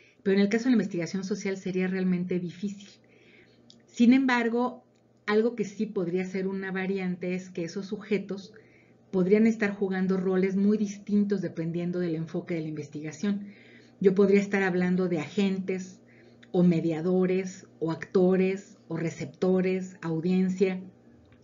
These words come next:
beneficiarios. O sea, podría haber roles distintos para los sujetos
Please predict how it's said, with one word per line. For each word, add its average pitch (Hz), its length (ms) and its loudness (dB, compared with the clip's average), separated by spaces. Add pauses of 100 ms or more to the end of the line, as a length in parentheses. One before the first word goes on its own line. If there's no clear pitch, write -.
(520)
beneficiarios. 170 1000 2
O 160 40 -10
sea, - 180 -4 (260)
podría 226 380 6
haber 240 420 -2 (320)
roles 233 520 2
distintos 214 600 0
para 160 180 -8
los 175 160 -4
sujetos 202 540 -6